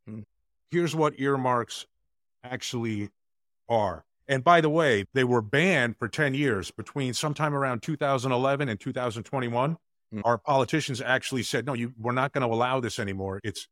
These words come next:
Speaker 2: gotten too out of control." And then, of course, in twenty twenty-one, it came back. And I'll talk about some of the controls that are in place, but really what they are. Earmarks are a way for individual Congress members to request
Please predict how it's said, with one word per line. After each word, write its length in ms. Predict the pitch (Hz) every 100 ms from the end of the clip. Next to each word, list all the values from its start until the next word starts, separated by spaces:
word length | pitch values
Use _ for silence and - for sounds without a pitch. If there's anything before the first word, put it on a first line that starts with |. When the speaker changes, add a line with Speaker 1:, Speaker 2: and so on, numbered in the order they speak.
| -
Speaker 2:
gotten 240 | 123 117
too 180 | 147 117
out 100 | 117
of 60 |
control." 480 | - 104 147 127 104 _ _ -
And 120 | 104
then, 80 | 127
of 100 | 143
course, 300 | - 160 151
in 60 | 147
twenty 240 | - 156
twenty-one, 680 | 151 165 165 170 156 165 143 _ _ _ _
it 180 | 127 123
came 300 | 151 135 120
back. 400 | 143 120 101 _ _ -
And 140 | 110
I'll 80 | 110
talk 260 | - 143 143
about 300 | 123 120 -
some 200 | 156 135
of 120 | 120
the 200 | 117 107 _ _
controls 500 | - 110 160 147 147
that 140 | 151 135
are 120 | 131
in 80 | 120
place, 260 | 139 123
but 120 | - 117
really 200 | 139 113
what 200 | 117 110
they 100 | 104
are. 260 | 101 85 _ _ _ _ _ -
Earmarks 600 | 175 208 202 175 - -
are 160 | 127 131
a 60 |
way 260 | 131 135 139
for 260 | - 120 -
individual 560 | 135 170 180 160 170
Congress 560 | 156 165 151 131 123 - _ _ -
members 540 | 113 104 101 98 - _ _ _
to 60 | 131
request 560 | 113 - 151 160 -